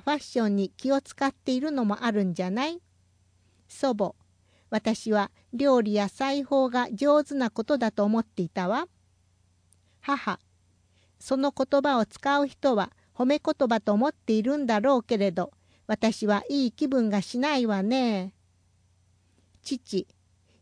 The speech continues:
今の時代には合わない言葉かもしれないね。健太、女子力か。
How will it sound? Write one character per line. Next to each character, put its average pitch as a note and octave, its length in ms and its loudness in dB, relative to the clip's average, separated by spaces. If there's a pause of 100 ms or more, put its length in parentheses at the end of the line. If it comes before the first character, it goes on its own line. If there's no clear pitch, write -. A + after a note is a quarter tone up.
今 B3 240 0
の G#3+ 160 2
時 A3+ 160 -4
代 C4+ 300 2
に C4+ 160 2
は G3+ 180 2
合 A#3 120 2
わ D4+ 120 2
な C4+ 160 2
い G#3 120 0
言 C4 240 0
葉 D#4 120 0
か - 120 -4
も G3 120 4
し - 140 -8
れ G3+ 160 0
な G3 180 0
い G3+ 80 0
ね。 D4 240 -2 (1300)
健 C4 240 0
太、 - 260 -8 (840)
女 G#3+ 160 2
子 D#4 180 -2
力 C#4+ 300 0
か。 F#3+ 500 0